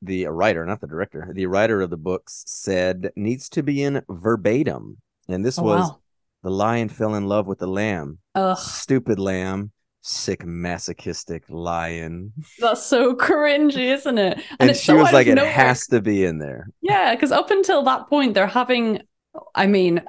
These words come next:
Speaker 2: as normal as it gets in this film, a normal conversation. And for him to just suddenly start speaking in, like, this me-, <laughs> weird metaphor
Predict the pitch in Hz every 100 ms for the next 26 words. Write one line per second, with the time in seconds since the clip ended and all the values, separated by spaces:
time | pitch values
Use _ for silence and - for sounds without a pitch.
0 | - 185 202 214 214 185 180 - 185 175
1 | - 170 160 - 170 156 156 - 202 208
2 | 214 202 214 196 185 190 196 180 175 208
3 | 262 269 262 269 233 233 - 214 185 -
4 | 214 208 233 208 180 175 175 180 202 196
5 | 202 - 269 269 302 - 277 269 262 247
6 | 226 202